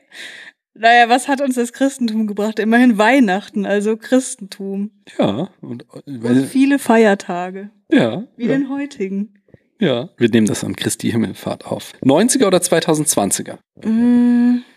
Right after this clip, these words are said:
Speaker 1: also in den zweitausendzwanzigern habe ich dich kennengelernt, deswegen sind die schon sehr weit oben. Die neunziger, mm, sind halt so meine Kindheit, ne? Da habe ich auch schon sehr lieb gewonnen. Ach komm, zweitausendzwanziger.
Speaker 2: Okay.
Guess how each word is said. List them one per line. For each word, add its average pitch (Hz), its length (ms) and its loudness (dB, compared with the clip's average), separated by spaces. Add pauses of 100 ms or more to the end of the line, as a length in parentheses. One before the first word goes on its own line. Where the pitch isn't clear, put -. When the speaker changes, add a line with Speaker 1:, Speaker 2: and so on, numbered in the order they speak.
(180)
Speaker 1:
also 202 260 -2
in 202 120 2
den 202 100 0
zweitausendzwanzigern 214 1040 -4
habe 208 140 -4
ich 202 160 -12
dich 226 240 -8
kennengelernt, 262 880 2
deswegen 220 480 4
sind 220 180 2
die 233 80 2
schon 208 320 0
sehr 202 300 2
weit 226 220 2
oben. 247 560 2 (680)
Die 208 40 0
neunziger, 254 1000 4 (220)
mm, 208 600 -4
sind 226 200 4
halt 214 140 4
so 208 80 0
meine 208 280 4
Kindheit, 262 720 2
ne? 247 320 2 (380)
Da 214 160 -6
habe 214 120 0
ich - 140 -2
auch 220 140 -2
schon 233 200 4
sehr 220 380 2 (180)
lieb 233 300 0
gewonnen. 240 600 2 (300)
Ach 262 200 0
komm, 190 320 2
zweitausendzwanziger. 170 1160 -4 (180)
Speaker 2:
Okay. 240 300 0